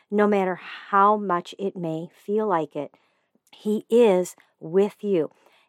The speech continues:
It is so important to be able to grab a hold of this truth. Even if you cannot see it now, even if you can't feel it now, when you get further down this road,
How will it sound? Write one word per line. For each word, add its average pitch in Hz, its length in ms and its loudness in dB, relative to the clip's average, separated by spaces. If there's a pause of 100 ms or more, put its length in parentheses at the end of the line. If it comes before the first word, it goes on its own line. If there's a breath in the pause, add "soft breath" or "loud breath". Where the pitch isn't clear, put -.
It 226 140 4
is 196 160 4
so 214 380 -6
important 220 540 -4
to 202 100 -6
be 202 160 2
able 196 160 -4
to 185 80 -4
grab 196 580 -2
a 196 80 -4
hold 233 420 0
of 185 140 -4
this 185 260 -8
truth. 214 460 -4 (460 soft breath)
Even 233 280 2
if 262 160 -2
you 233 100 -6
cannot 196 540 -6
see 220 300 -4
it 262 100 -2
now, 254 320 -2 (300 loud breath)
even 208 300 -2
if 202 180 -6
you 196 60 -6
can't 175 340 -10
feel 202 340 -6
it 233 120 -6
now, 226 340 -4 (400 soft breath)
when 214 160 2
you 214 140 0
get 190 180 2
further 226 500 -2
down 214 340 0
this 208 200 -8
road, 202 440 0